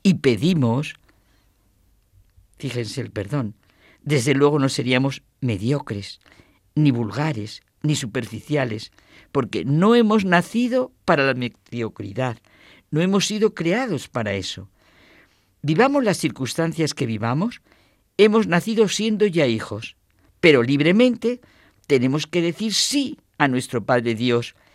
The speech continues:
y vivir responsablemente nuestra vida de, cotidiana, como hizo nuestra Madre María, hágase.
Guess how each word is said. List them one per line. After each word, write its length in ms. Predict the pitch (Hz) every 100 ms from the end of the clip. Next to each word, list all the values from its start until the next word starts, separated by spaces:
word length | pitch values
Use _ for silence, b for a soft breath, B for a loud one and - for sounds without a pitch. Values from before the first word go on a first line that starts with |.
| b b b
y 100 | 185
vivir 300 | 180 262 285
responsablemente 960 | 277 - 220 196 240 226 240 247 190
nuestra 300 | 156 151 147
vida 200 | 156 175
de, 180 | 151 123 _ _
cotidiana, 640 | 147 139 120 143 240 190 - B B -
como 280 | 139 120 135
hizo 200 | 175 175
nuestra 280 | 147 -
Madre 260 | 127 139 131
María, 480 | 117 165 233 123 - _
hágase. 600 | - 135 110 101 226 233